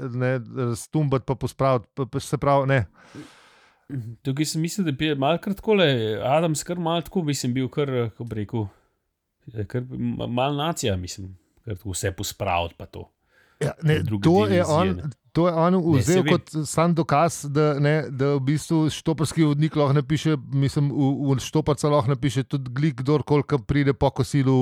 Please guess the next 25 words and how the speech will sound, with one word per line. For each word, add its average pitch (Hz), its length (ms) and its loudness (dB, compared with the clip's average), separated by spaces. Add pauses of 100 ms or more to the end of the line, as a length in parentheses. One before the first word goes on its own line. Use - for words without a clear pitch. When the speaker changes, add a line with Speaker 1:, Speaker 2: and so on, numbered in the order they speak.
(140)
Speaker 1:
v 127 160 4 (220)
office, 131 420 2
zato 104 280 0
ker 135 200 2
v 123 140 4
Speaker 2:
Ja. 202 100 6
Speaker 1:
officih 135 300 0
ni 139 180 4
nobenega, 131 400 4
ne. 92 100 -2
Speaker 2:
Saj 135 140 0
to, 202 160 2
ne, 127 240 0
to, 151 260 -4
to 156 220 -4
je 131 60 -2
bilo 117 180 -4
kar 170 160 -6
malo 151 200 0
tako, 160 220 -6
sem 113 140 -6
rekel, 110 240 -8
mislim, 104 300 -8
kar - 140 -8
wow. 135 380 2